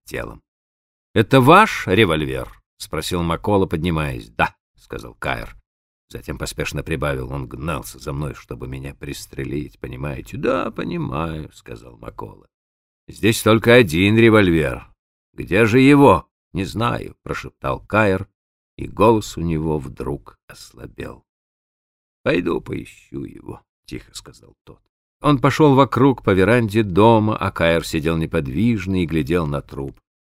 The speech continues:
Маккола вернулся с пустыми руками, постоял в глубокой задумчивости, затем спокойно направился в комнату убитого и сейчас же вышел с револьвером, который он показал Каэру. Каэр закрыл глаза.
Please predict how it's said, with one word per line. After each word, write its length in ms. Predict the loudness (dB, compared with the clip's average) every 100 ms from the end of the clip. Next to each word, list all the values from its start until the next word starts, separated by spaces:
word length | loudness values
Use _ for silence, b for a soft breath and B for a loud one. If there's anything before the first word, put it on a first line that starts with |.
| 0
Маккола 340 | 2 6 8
вернулся 640 | 8 8 6 6 2 -4
с 80 | -8
пустыми 520 | -8 -10 -4 -2 -2
руками, 600 | -8 -12 -4 -2 0 -4
постоял 720 | -6 -10 -6 -4 -2 -2 -4
в 140 | -8 -6
глубокой 460 | -4 0 -2 -2
задумчивости, 840 | -2 0 0 0 -2 -6 -8 -8 -10
затем 320 | -8 -8 -10
спокойно 500 | -6 -6 0 0 0
направился 800 | -2 -2 2 2 2 0 -4 -10
в 120 | -12
комнату 480 | -2 -2 0 -6 -6
убитого 640 | -8 -4 -4 -2 0 -2 -4 _ _ _ -2
и 80 |
сейчас 340 | 2 4 6 6
же 140 | 6
вышел 480 | 8 8 8 4 -2
с 160 | -4 -2
револьвером, 800 | 2 4 2 4 6 8 6 0
который 420 | -4 -2 -2 0
он 120 | -2
показал 500 | -8 -14 -8 -6 -8
Каэру. 580 | -8 -8 -6 -8 -10 -14
Каэр 440 | -2 0 0 -2 -8
закрыл 560 | -12 -16 -10 -10 -8
глаза. 600 | -10 -14 -16 -18 -18 -18